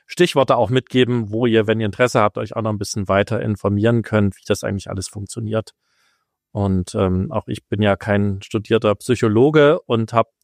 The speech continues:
auch nur gefährliches Laienwissen, was ich mir über die Jahre angeeignet habe durch Schulungen, durch, äh, ganz viel Lesen und mich eben mit Experten austauschen.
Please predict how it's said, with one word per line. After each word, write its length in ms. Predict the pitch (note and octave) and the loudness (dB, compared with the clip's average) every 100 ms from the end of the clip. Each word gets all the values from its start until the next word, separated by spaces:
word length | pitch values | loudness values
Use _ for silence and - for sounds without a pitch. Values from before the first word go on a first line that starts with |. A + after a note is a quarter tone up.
| - | -12
auch 220 | - A2 | -10 -2
nur 140 | B2 | -2
gefährliches 600 | A2 - A#2 A2+ A#2 G2+ | -2 0 0 2 -4 -6
Laienwissen, 640 | A2 G2+ D3+ D#3 D3+ D#3+ D3+ | -2 0 2 0 0 -2 -2
was 160 | B2+ | -4
ich 100 | - | -4
mir 220 | B2+ B2 A2 | -8 -6 -6
über 200 | C3 A2 | -8 -6
die 100 | A2 | -6
Jahre 340 | G#2+ A2 A2 A#2+ | 0 0 0 0
angeeignet 500 | C3+ D3+ A#2+ B2+ A2+ | -2 0 0 -2 0
habe 280 | A#2 A#2 A#2 | 0 2 -2
durch 320 | A2 A2 - _ - - _ - | -2 -2 -4 _ -20 -20 _ -8
Schulungen, 640 | - D3 B2 A#2 A2+ A2+ - | 0 2 4 2 0 -2 2
durch, 340 | A2+ G#2+ - | 2 2 -4
äh, 160 | C#3+ A2 | -2 0
ganz 240 | A#2 A2 | 0 -2
viel 160 | - A2 | -6 -2
Lesen 600 | A2+ B2 A#2 A#2+ A2+ G#2+ _ _ _ _ | 2 2 2 0 0 -2 _ _ _ _
und 300 | - A2+ G2+ | 0 0 2
mich 260 | A2+ - - | -2 -2 -4
eben 160 | G#2+ | -2
mit 160 | G#2+ G#2+ | -2 -2
Experten 420 | G#2+ - A#2 - | -6 0 0 0
austauschen. 760 | A#2 G#2+ - G2 G#2+ - G#2+ | -2 -2 0 0 0 0 -6